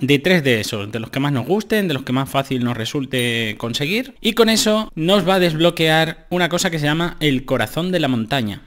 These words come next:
Y junto con ese corazón de la montaña vamos a tener acceso a esta nueva planta en el Lift Operator. Ya dando clic aquí accedemos a las Dwarven Mines.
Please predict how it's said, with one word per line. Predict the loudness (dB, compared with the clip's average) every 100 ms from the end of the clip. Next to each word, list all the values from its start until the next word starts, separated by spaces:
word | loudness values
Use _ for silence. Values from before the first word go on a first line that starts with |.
| -6
Y | -4
junto | -2 -2 -2 -2
con | -2 -2
ese | 0 -2 -4
corazón | -8 -8 -4 -2 -2
de | -4
la |
montaña | -6 -4 -4 -2 -4 -8 -20 -8
vamos | -4 -2
a | -2
tener | -2 -2
acceso | -4 -4 -4 -2 -4 -6 -10 -20 -4
a | -2
esta | -2 0 2
nueva | 2 2 0
planta | 0 -2 -2 -4 -6 -12 -20 _ _
en | 0 2
el | 2 0 -4
Lift | -4 -4 -4 -6
Operator. | -4 -2 -4 -4 -8 -8 -14 -6
Ya | -2
dando | -2 -2 -2
clic | -2 0
aquí | 0 -2 -4
accedemos | -6 -2 0 0 -4 -4
a | -2
las | -2 -4 -4
Dwarven | -2 0 -2 -2
Mines. | 0 0 -2 -8